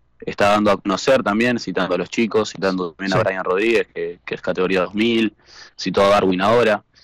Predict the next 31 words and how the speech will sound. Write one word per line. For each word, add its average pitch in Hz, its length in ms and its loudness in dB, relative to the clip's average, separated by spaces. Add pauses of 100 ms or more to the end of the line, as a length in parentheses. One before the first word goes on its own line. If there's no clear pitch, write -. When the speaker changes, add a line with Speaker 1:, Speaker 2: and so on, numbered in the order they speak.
(120)
Speaker 2:
También. 113 340 0
Speaker 1:
Eh, 85 680 0
yo 101 200 -2
tuve 107 220 4
la 101 100 2
posibilidad 107 460 2
de 110 60 4
jugar 113 240 0
con 110 140 -2
ellos, 120 440 -2
eh, 87 280 -2
jugué 98 280 -4
con, 87 480 -6
con 98 160 -2
Diego 101 220 2
Rossi, 131 280 0
que 95 60 -4
está 92 160 -8
jugando 98 340 -6
ahí 92 100 -4
en, 95 80 -10
en 90 340 -10
la 90 160 2
M 95 100 -8
L 110 160 4
S, 120 260 0
jugué 117 280 2
Speaker 2:
También. 123 80 4
Speaker 1:
con, 85 420 -4
con 92 220 -4
Valverde, 107 680 2